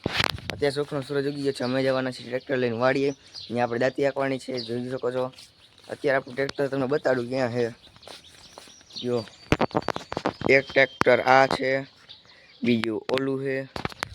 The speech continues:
અને બે ટ્રેક્ટર લઈને અમે જવાના છીએ વાડીએ અત્યારે. પછી તમને રસ્તામાં વાડીએ સેલ્ફ મારશે, હમણાં જેમ જોઈ, જોઈ જો. તો અત્યારે અમે ટ્રેક્ટરમાં બેસી ગયા છીએ, સેલ્ફ મારી છે, હવે જોઈ શકો છો તમે.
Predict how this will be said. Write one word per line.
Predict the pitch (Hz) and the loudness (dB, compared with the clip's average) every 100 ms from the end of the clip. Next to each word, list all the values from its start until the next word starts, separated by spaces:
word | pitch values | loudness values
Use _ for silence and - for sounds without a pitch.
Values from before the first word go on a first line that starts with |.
| - | -12
અને | 104 | -8
બે | 123 151 | -2 -2
ટ્રેક્ટર | 160 147 - 147 | -2 -6 -2 -2
લઈને | 139 131 | 0 -2
અમે | 123 | -2
જવાના | 117 117 117 | -2 -2 -2
છીએ | 110 113 | -4 2
વાડીએ | 123 143 143 | 2 4 2
અત્યારે. | 135 143 143 143 - - - - | 2 2 2 2 -4 -20 -20 -10
પછી | - - | -6 -4
તમને | 120 117 | -6 -6
રસ્તામાં | 120 127 131 123 | -8 -6 -2 2
વાડીએ | 120 123 123 120 110 | 4 4 4 2 0
સેલ્ફ | - 139 131 | 2 2 2
મારશે, | 135 135 - | 0 0 0
હમણાં | 135 120 | -2 0
જેમ | 123 120 | -2 -2
જોઈ, | 127 120 | -2 0
જોઈ | 127 139 | 2 2
જો. | 135 139 - - - - - - - _ _ _ _ _ _ _ _ | 2 -2 -6 -20 -14 -12 -14 -18 -20 _ _ _ _ _ _ _ _
તો | 131 | 0
અત્યારે | 139 160 156 | 2 4 4
અમે | 151 | 4
ટ્રેક્ટરમાં | 156 - 151 147 | 0 0 0 2
બેસી | 151 151 | 4 2
ગયા | 151 143 | 2 0
છીએ, | 143 143 | 0 6
સેલ્ફ | 139 139 | 6 8
મારી | 143 151 | 8 8
છે, | - 151 | 8 6
હવે | 139 | 6
જોઈ | 127 | 4
શકો | 135 - 139 | 0 -2 0
છો | 139 | 0
તમે. | 135 | 0